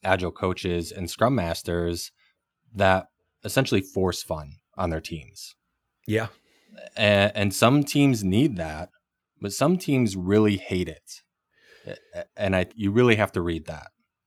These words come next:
Speaker 2: Well, that's the thing, is you can never force fun. I'm thinking about Clark Griswold in, uh, the National Lampoon's Vacation on their way to Wally World, and "We're gonna have so much fun. We're gonna be whistling Zippity Doo Dah out of our butts."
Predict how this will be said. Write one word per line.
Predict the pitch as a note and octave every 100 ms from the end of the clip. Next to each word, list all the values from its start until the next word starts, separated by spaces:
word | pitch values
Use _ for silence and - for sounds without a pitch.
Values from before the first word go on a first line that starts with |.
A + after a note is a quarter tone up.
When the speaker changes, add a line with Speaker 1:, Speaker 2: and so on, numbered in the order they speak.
| _ _ _ -
Speaker 2:
Well, | E3+ F3+
that's | A3 B3 -
the | G3+
thing, | - A3+ B2+ F#2+ A2
is | C3+ D3+
you | D3+
can | - A3+
never | C#4 A#3+ A2+
force | - B2+ A#2+
fun. | - G#2 F#2 F2+
I'm | G2+
thinking | G2+ B2+ - A2
about | G#2+ G#2+ A2+ - _
Clark | - D3 C#3
Griswold | B2+ A2+ G#2 A2 G2+ F#2
in, | G#2+ F#2 G2+
uh, | A#2 F#2+
the | F#2 G2
National | A2 G#2+ - A2
Lampoon's | G#2 - A2 G2
Vacation | - F#2+ - G2+ - G#2+ F#2+ F#2 - - - _
on | G#2+ G#2
their | G#2
way | G#2
to | G2+
Wally | G2+ G2+ G2+
World, | G2+ G2 G2 F2+
and | G#2 F2+ G2
"We're | G2+
gonna | A#2 B2+
have | C3 G#2
so | -
much | C#3+ C3+
fun. | - C#3 C3+ B2
We're | A#2+
gonna | A#2
be | A2 A2+
whistling | A2 - B2+ A#2+
Zippity | G2+ B2 A#2
Doo | A2 B2
Dah | A#2+ A#2
out | A2+
of | A2
our | G#2+ G#2
butts." | A#2 G#2+ - -